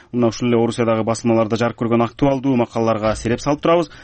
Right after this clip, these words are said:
Борбор Азия, К М Ш мамлекеттерине арналган геосаясий темадагы материалдар тууралуу Москвадагы кабарчыбыз Лазат Жаныбек кызы кененирээк баяндайт.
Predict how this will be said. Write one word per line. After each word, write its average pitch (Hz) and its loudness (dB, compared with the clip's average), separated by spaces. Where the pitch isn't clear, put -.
Борбор 123 0
Азия, 160 2
К - -10
М 120 2
Ш 156 -2
мамлекеттерине 151 2
арналган 131 0
геосаясий 120 0
темадагы 117 2
материалдар 113 0
тууралуу 113 0
Москвадагы 113 0
кабарчыбыз 110 0
Лазат 113 -2
Жаныбек 113 0
кызы 104 -2
кененирээк 110 -2
баяндайт. 95 -4